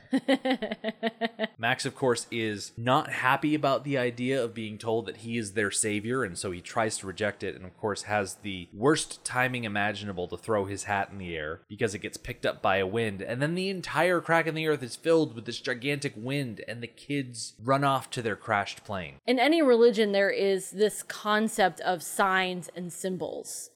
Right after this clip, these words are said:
Speaker 1: and this is one of them for the kids.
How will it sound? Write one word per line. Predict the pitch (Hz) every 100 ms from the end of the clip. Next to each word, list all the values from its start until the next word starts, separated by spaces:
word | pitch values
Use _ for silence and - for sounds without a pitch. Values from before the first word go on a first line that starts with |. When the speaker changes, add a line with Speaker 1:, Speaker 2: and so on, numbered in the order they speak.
| -
Speaker 1:
and | 233 226
this | 247 254
is | 262 233 196 170
one | 165 185 226
of | 277 262
them | 233 220 220 226
for | 220 - 220 247 262 262 220 190
the | 220
kids. | - 220 339 320 170 - -